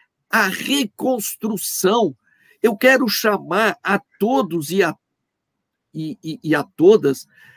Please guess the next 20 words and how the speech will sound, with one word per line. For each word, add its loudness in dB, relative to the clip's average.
para 6
essa 2
ideia 4
de 0
reconstrução -4
da 0
nossa -2
cidade, -2
das, 0
dos -2
valores 4
da 0
nossa -6
cidade. -10
E 2
a 2
te-, -6
e 2
o -4
ter-, 0